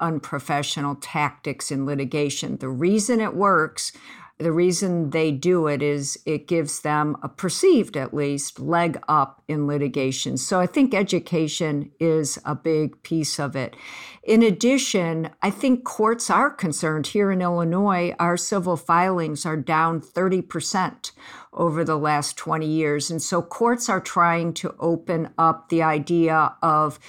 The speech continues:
being problem solver courts. Just like Dick was saying, um, alternative dispute resolution. Well, I don't think we as the legal profession and as the judiciary want to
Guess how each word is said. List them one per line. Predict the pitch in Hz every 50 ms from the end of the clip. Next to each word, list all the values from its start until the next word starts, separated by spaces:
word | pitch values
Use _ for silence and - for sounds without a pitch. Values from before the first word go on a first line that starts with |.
| - - _
being | - 202 202 190 185 -
problem | - - - 165 165 185 190 180 175 165 156 143
solver | - - - 147 143 143 143 - - 131 139 139 135 - _
courts. | - - - 165 151 117 76 - - - - - - - - - - - - -
Just | - - 190 180 - -
like | 196 185 185 -
Dick | - 180 170 170 - 170
was | 170 165 -
saying, | - - 175 170 165 160 160 160 156 151 147 - _
um, | - 156 156 156 151 147
alternative | - 165 160 - - - 190 185 175 151 170 160 139 143
dispute | - 151 143 - - - - 196 196 - -
resolution. | - 170 165 - - 165 165 180 196 196 - - 180 170
Well, | 196 202 190 - - - - - - - - -
I | 220
don't | 202 233 247 277
think | 277 - - 349 453 392 - -
we | - 165 190 196 202 202 190 180 175 - - 175
as | 185 180 180 170 165 - -
the | - - 175
legal | 170 165 170 208 196 202 202 185
profession | 190 - 180 165 - - 180 170 - - 175 170
and | 175 170 170
as | 165 160 147 -
the | - 175 170
judiciary | 147 143 - 165 170 147 - 175 196 208 - - 208 185 170 160 151 151 156 151 151 - - - - - - _
want | - 147 175 185 180 175 170 - - -
to | - 208 190 180 175 165 160 156 -